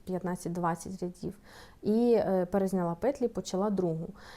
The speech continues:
І, типу, воно, мені здається, так буде швидше в'язатись. І по ітогу буде на виході вже дві шкарпетки, а не одна.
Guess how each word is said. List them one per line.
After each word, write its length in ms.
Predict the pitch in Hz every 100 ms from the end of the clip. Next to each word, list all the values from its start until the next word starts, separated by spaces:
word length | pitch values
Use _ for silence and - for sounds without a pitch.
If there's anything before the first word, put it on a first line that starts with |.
| -
І, 80 | -
типу, 280 | 202 220 214
воно, 300 | 202 214 233
мені 220 | 254 226
здається, 420 | 214 202 214 226
так 220 | 208 208 208
буде 460 | 208 202 202 196 196
швидше 420 | - 214 214 202
в'язатись. 800 | 202 196 233 - - 208 - - - - - - -
І 500 | 202 202 208 202 196 - 180 -
по 240 | 208 202 -
ітогу 600 | 202 208 247 339 247 175 -
буде 300 | 190 214 202
на 140 | 180
виході 440 | 196 285 269 208
вже 420 | 185 170 208 240 -
дві 420 | 185 180 190 -
шкарпетки, 640 | - - 202 151 - - -
а 80 | 185
не 140 | 185
одна. 320 | 175 175 160